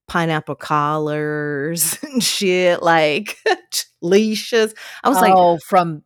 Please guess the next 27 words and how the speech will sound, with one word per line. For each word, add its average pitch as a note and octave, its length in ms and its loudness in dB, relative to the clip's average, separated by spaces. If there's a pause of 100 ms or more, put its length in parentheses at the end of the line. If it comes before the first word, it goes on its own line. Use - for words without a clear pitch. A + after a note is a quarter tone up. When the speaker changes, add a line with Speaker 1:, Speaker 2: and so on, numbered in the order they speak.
(140)
Speaker 2:
just - 300 -6
'cause E3+ 180 -6
of E3 100 -4
the D3 60 -14
beach. A3+ 580 -10 (220)
Speaker 1:
'Cause C#4+ 240 2
I B3 100 6
just B3 220 -2
thought B3+ 100 4
it A#3 40 4
was A3 140 0
so B3 140 4
cute C4+ 300 0
and B3 120 2
beachy, C#4 440 2
and A3 80 0
I G#3+ 100 -2
was A3+ 160 -6
like, A3+ 160 0
"I B3 60 2
wonder F#4 260 -2
what F#4+ 160 0
else G#4 260 -4
I've F#3 200 -4
got E3 240 0
pineapples D3 640 -2
on." D3+ 360 -4